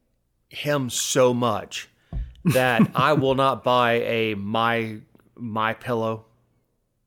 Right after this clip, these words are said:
Speaker 2: So you're going with Mike Lindell also.
Speaker 1: Yeah,
Speaker 2: So
Speaker 1: Mike
Speaker 2: you're, you're,
Speaker 1: Lindell.
Speaker 2: you're, yeah, you're grouping them all together. Yeah, I mean, they're all, they've all got the same shtick at this point. It's, uh,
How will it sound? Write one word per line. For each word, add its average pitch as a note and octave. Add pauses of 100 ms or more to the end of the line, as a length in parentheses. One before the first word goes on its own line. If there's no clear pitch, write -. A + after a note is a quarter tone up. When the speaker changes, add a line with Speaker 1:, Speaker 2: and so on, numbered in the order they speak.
(1160)
Speaker 2:
So -
you're C#3+
going C#3+
with B2
Mike C3+
Lindell C3+
also. A#2+ (500)
Speaker 1:
Yeah, B2+
Speaker 2:
So -
Speaker 1:
Mike B2
Speaker 2:
you're, C#3
you're, C#3+
Speaker 1:
Lindell. G#2 (580)
Speaker 2:
you're, C#3+
yeah, A#2+
you're C#3
grouping C3+
them A#2+
all C3
together. A#2
Yeah, A3+
I -
mean, F#3
they're D#3+
all, F3+ (220)
they've D3
all F3
got F#3+
the D#3+
same E3
shtick -
at -
this A2
point. G#2+
It's, B2
uh, A#2+